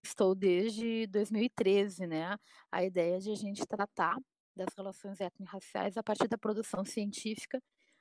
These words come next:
e, a, a princípio, também, né, com intelectuais e intelectuais negras, né. Então, pensando nesse lugar, né,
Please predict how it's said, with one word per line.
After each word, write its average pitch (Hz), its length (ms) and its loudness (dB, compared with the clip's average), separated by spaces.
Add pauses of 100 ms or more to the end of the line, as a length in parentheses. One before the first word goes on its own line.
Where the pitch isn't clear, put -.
(120)
e, 214 200 -2
a, 202 80 2
a 220 180 2
princípio, - 500 0
também, 220 300 0
né, 220 180 -6
com - 140 -6
intelectuais 208 800 0
e - 20 -6
intelectuais 196 720 -6
negras, 175 500 -8
né. 135 240 -6 (680)
Então, 185 600 0
pensando 202 320 4
nesse 208 320 0
lugar, 180 500 4
né, 196 500 -4